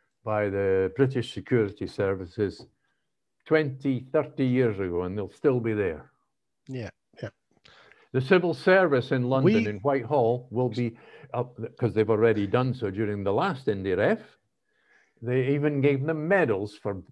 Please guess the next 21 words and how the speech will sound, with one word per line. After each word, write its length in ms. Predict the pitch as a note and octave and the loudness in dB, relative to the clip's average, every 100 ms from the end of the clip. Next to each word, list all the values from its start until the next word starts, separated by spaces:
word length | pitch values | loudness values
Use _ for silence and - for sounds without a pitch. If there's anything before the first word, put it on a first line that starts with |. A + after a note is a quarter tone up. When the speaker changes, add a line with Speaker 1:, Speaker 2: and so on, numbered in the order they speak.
| _ | _
Speaker 1:
for 220 | A#2+ A2+ - | -6 -6 -6
helping 640 | - C3+ C3+ C3 B2+ B2+ _ _ _ | -2 -2 -2 -4 -4 -6 _ _ _
win 560 | A2+ B2+ D#3 A2+ G#2+ G#2+ _ _ _ _ _ _ | -2 2 4 2 -4 -8 _ _ _ _ _ _
the 160 | G#2+ A#2 | -6 2
no 180 | C#3 B2+ | 2 2
side. 360 | B2+ E2 D2+ - _ _ _ _ _ _ - | -2 -8 -10 -16 _ _ _ _ _ _ -18
Speaker 2:
Stuart, 400 | - - B2+ - D#3 | -8 -4 -4 -4 -6
we've 160 | D3+ | -6
spent 320 | - C#3 B2 | -6 -6 -6
twenty 300 | - C#3 B2 | -6 -6 -4
minutes 360 | A#2 A#2+ G#2+ - | -6 -6 -8 -12
on 120 | A2 | -14
Gerry 280 | - G#2+ G#2+ | -8 -8 -6
Hassan. 440 | G2 - G#2+ G2+ - _ _ _ _ _ _ _ _ _ _ - | -8 -8 -8 -10 -12 _ _ _ _ _ _ _ _ _ _ -8
Speaker 1:
Let's 220 | B2+ B2+ | -6 -4
move 180 | A2+ G2 | -4 -2
on. 200 | F2 A#2+ _ _ _ _ | -4 -8 _ _ _ _
Speaker 2:
Yeah, 220 | C3+ A2 - - | -6 -6 -8 -12
let's. 540 | G#3 B2 G2+ - - - | -8 -6 -6 -8 -10 -10
<laughs> 40 | - - - - F#3 _ _ _ - - - _ - - - - - _ _ | -14 -18 -20 -20 -20 _ _ _ -20 -20 -20 _ -20 -20 -20 -20 -20 _ _
Uh, 300 | C#3 C#3+ D3 | 2 4 4